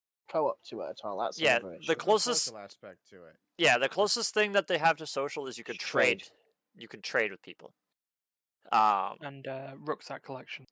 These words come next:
Speaker 2: Yeah, the rucksack collection, which is a merit system where you go to where other people have died,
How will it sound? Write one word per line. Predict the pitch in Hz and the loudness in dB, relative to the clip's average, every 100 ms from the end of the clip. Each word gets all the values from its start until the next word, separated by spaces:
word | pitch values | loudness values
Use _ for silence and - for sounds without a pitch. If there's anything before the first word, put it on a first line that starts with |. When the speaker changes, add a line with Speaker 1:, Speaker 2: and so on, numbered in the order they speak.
| _ - | _ 0
Speaker 2:
Yeah, | 139 101 | 2 2
the | 120 | 4
rucksack | 139 143 - 139 - | 4 4 4 4 2
collection, | 127 120 - 131 117 | 2 2 0 -10 -12
which | 107 - | -12 -12
is | 107 - - | -12 -12 -14
a | |
merit | 110 113 113 113 | -4 0 0 0
system | - 113 - 110 107 | -4 -8 -6 -8 -4
where | 104 101 - _ _ _ _ _ | -4 -4 -6 _ _ _ _ _
you | - 123 123 117 117 117 147 _ _ _ _ _ 147 110 | -8 -6 -4 -6 -8 -12 -16 _ _ _ _ _ -10 4
go | 165 | 4
to | 156 | 6
where | 147 139 | 4 6
other | 139 | 4
people | 139 135 117 | 0 -4 -8
have | 104 95 | -8 4
died, | 107 107 131 151 | 6 8 6 2